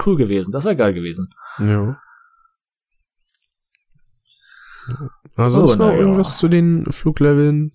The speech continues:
Speaker 2: oder?
Speaker 1: Mm, nö, eigentlich nicht. Ich würd dann eher mit so versteckten Sachen anfangen.
Speaker 2: Ja. Äh, erstmal Bosse, hätte ich sonst gedacht.
Speaker 1: Ja, okay, Bo-, Bosse sind auch, Bosse sind auch ein gutes Thema.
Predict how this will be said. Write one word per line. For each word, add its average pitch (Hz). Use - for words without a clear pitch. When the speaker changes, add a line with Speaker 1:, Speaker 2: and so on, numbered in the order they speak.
Speaker 2:
oder? 110
Speaker 1:
Mm, 160
nö, 131
eigentlich 113
nicht. 113
Ich 123
würd 147
dann 139
eher 135
mit 127
so 120
versteckten -
Sachen 101
anfangen. 87
Speaker 2:
Ja. 92
Äh, 107
erstmal 98
Bosse, 92
hätte 107
ich 107
sonst 107
gedacht. 110
Speaker 1:
Ja, 147
okay, 123
Bo-, 131
Bosse 139
sind 117
auch, 95
Bosse 139
sind 117
auch 107
ein 117
gutes 98
Thema. 98